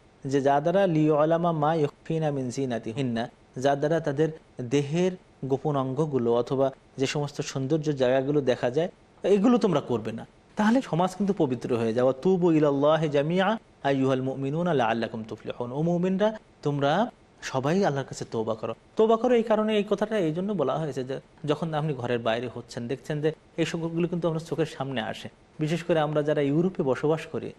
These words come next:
আমরা তো এই সকালবেলা তওবা পড়তে পড়তে বেরোই, আর ঘরে যাই, যখন তওবা পড়তে পড়তে ঘরে যাই, কারণ হলো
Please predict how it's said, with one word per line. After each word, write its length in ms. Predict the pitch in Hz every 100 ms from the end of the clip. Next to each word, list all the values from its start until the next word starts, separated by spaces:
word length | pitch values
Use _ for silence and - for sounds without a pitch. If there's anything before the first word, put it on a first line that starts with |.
| _ -
আমরা 220 | 135 156
তো 160 | 160 160 147 - _ 143
এই 200 | 139 139
সকালবেলা 640 | 143 135 135 147 160 151
তওবা 340 | 151 139 135
পড়তে 260 | 131 143 -
পড়তে 260 | 151 151 147
বেরোই, 360 | 147 190 143 127 _ -
আর 160 | 135 131
ঘরে 300 | 120 135 127
যাই, 140 | 131
যখন 240 | 123 131 135
তওবা 240 | 131 120
পড়তে 260 | 113 120 131
পড়তে 200 | 117 123
ঘরে 240 | 110 107
যাই, 160 | 110 110
কারণ 280 | 139 151 160
হলো 200 | 190